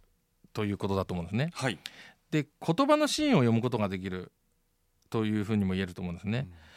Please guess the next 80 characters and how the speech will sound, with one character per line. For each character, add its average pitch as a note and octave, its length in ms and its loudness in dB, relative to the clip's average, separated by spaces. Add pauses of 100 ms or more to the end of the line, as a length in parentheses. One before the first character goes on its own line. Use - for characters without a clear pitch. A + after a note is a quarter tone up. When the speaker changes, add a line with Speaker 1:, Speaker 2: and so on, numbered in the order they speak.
(160)
Speaker 2:
う - 20 -20
ん。 - 40 -20
Speaker 1:
こ B2 280 -2
う、 - 20 -12
相 A3+ 180 4
手 C#4 100 -2
が G#3+ 120 4
話 C3+ 220 4
す - 80 -14
言 D#3+ 180 0
葉 A2+ 380 4
に G#2 160 0
す - 80 -14
ご D#3 140 -2
く A#2+ 80 -6
敏 G#2+ 200 0
感 G#2 240 0
で、 A2 300 0 (480)
こ D#3 120 0
う、 C#3 40 2
そ F#3+ 220 0
れ A#3 100 4
を、 B3 480 4
お、 A#2+ 420 0
そ E3+ 140 0
の G3+ 80 6
ま G#3 140 6
ま G#3+ 160 6
受 F#3 100 0
け A#3+ 140 0
る G#3 80 6
ん C#3 60 4
で A#2 40 2
は G#2+ 120 2
な A#2 100 2
く - 100 -14
て、 A2 400 -2
私 E3+ 300 -6
よ G#3 100 2
く、 F3 100 0
あ B2+ 60 2
の、 G#2+ 420 -2 (160)
学 C3 200 -4
生 E3 80 2
に E3 60 6
言 E3 80 4
う - 20 0
時 D3+ 120 0
も、 G#2+ 140 2
メ A2+ 140 6
ラ A3+ 100 8
ビ A#3 140 6
ア D3+ 40 6
ン C3 40 6
の A2+ 80 4
法 G#2+ 100 0
則 G#2 220 -4
を G#2 80 0
し - 80 -8
っ - 20 -10
か C3 120 -2
り G#2 40 -2
伝 - 160 -4
え G#2+ 60 2
る G2+ 60 -2
ん - 20 -4
で F2 80 -8
す - 60 -18
け - 60 -8
ど、 F#2+ 100 -4
Speaker 2:
は F#2 40 -8
い。 - 20 -4
Speaker 1:
メ C3+ 80 0
ラ G#3+ 100 2
ビ A#3 120 2
ア C#3+ 40 2
ン B2 40 0
の G#2+ 80 -2
法 G#2 140 -4
則 G2+ 420 -6